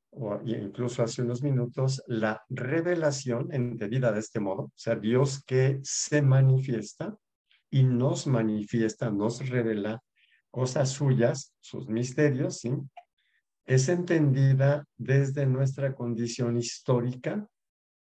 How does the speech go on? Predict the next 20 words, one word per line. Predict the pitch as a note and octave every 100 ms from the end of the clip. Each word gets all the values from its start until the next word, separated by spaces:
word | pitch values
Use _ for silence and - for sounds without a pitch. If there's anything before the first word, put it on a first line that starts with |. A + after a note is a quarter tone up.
| _ -
de | A2
modo | F#2+ A2 C#3 C3+
progresivo, | D3 D3 D3 D3+ - C3+ B2+ C#3+
en | C3 A#2+ A2
lo | A2
que | A2+
llamamos | G#2+ A2 A#2+ B2 A#2+ - -
tradición. | A2+ G#2+ G#2+ G2+ - - - - _ _ _ _ _ _ _ _ _ -
La | A#2 A2+ A2+
tradición, | A2 C3+ E3 F3+ D#3+ - C#3+ C#3 - -
<clears throat> | A3+ D#3 B2+ A#2
con | - G#2 G2
mayúscula, | G2 A2+ D3 C3+ - B2 C3+ C#3 -
es | B2+ B2+
la, | C3 G#2+ - _ -
la, | A2+ G#2 G#2 G2+ G2+ F#2+ G2+ _ _ _ _ - A2+ -
la | A#2+ B2 A#2
historia | A2 - C3 D3 C3+
de | A#2
la | G#2+